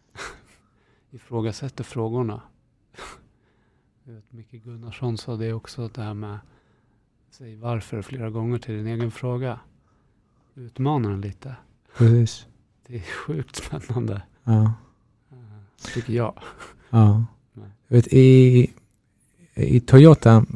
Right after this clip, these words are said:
Speaker 2: V D:n för Toyota, när, när en anställd kom med en bra idé, han hade som regel fem varför.
Speaker 1: Mm.
Speaker 2: Om en anställd skulle presentera sin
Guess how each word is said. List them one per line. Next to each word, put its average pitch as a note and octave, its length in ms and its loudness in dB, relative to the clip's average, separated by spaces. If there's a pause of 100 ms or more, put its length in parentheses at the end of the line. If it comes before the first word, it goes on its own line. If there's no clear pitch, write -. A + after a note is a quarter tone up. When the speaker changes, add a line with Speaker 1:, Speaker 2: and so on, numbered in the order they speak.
(140)
Speaker 2:
V A#2+ 380 4
D:n A#2+ 300 6
för - 140 0
Toyota, A2 580 6
när, A2 180 4
när A#2 280 4
en A#2+ 140 4
anställd B2+ 560 4 (240)
kom A#2+ 240 4
med A#2 80 8
en A2 140 6
bra G#2+ 280 8
idé, A2 340 8 (1120)
han B2+ 200 6
hade A#2 300 8
som B2 180 6
regel B2 340 8
fem A2 260 4
varför. G#2+ 480 2 (680)
Speaker 1:
Mm. A#2+ 140 -20 (760)
Speaker 2:
Om A#2 280 4
en A#2 300 4
anställd A#2 560 6
skulle A2+ 240 0
presentera A2+ 480 2
sin A2 500 0